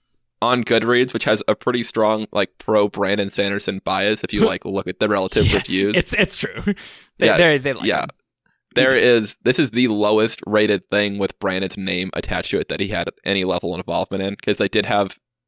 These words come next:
Speaker 1: the Mistborn adventure game, like, non-canon, written by someone else thing attached to him for a while, and he
Speaker 2: Oh,
Speaker 1: didn't do
Speaker 2: he,
Speaker 1: that.
Speaker 2: he, yeah.
Speaker 1: Yeah,
Speaker 2: That,
Speaker 1: but
Speaker 2: that
Speaker 1: this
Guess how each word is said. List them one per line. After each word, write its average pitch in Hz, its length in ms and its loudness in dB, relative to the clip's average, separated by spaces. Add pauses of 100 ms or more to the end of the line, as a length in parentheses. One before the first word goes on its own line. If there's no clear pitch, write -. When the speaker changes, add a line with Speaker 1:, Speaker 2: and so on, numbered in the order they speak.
Speaker 1:
the 73 280 -4 (560)
Mistborn 95 640 -4 (360)
adventure 92 440 -4
game, 90 360 -4
like, 80 400 -6
non-canon, 90 880 -4
written 92 160 -4
by 90 80 -4
someone 85 260 -6
else 80 180 -4
thing 92 120 -6
attached 87 280 -8
to 110 60 -4
him 98 60 -8
for 98 140 -6
a 98 80 -2
while, 98 260 0
and 92 100 -4
he 120 100 -4
Speaker 2:
Oh, - 20 -4
Speaker 1:
didn't 92 180 -8
do 87 100 -10
Speaker 2:
he, 87 40 -6
Speaker 1:
that. 95 340 -4
Speaker 2:
he, 95 300 -12 (100)
yeah. 90 220 -12 (320)
Speaker 1:
Yeah, 92 200 0
Speaker 2:
That, 151 100 -2
Speaker 1:
but 156 80 -6
Speaker 2:
that 208 180 4
Speaker 1:
this - 40 -2